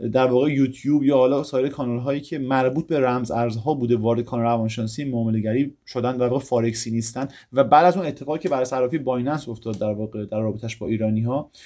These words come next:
خب دوستان تقسیم شدن، وارد صرافی های مختلفی شدن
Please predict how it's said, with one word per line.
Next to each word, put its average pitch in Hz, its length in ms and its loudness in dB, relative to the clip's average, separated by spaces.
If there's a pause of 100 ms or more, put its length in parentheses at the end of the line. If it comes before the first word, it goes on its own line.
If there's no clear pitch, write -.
(180)
خب 156 140 -4
دوستان 202 360 2
تقسیم 180 360 -2
شدن، 127 180 -4
وارد 131 260 0
صرافی 131 400 0
های 147 80 -4
مختلفی 117 400 -6
شدن 104 300 -12